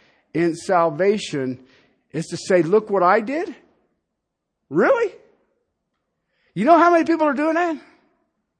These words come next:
"I have accepted Jesus."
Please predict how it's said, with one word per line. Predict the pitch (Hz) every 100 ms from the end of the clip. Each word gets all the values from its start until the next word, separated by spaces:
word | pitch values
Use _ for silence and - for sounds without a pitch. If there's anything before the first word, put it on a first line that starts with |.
| _ _ _ -
"I | 240 277
have | 277 262 220
accepted | 196 - - 294 302 - 269 175
Jesus." | 143 247 214 135 107 - -